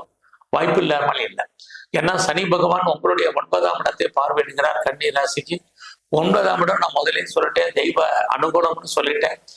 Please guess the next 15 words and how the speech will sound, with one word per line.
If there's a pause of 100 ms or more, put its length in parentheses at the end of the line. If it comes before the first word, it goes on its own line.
(260)
சனி
பகவான்
உங்களுடைய
ராசியும்
உங்களுடைய
ராசிக்கு
நான்காம்
இடத்தையும்
பார்க்கிறார். (520)
எப்பயுமே (100)
நான்காம்
இடம்
தான்
நிலையாக
இருக்கக்கூடிய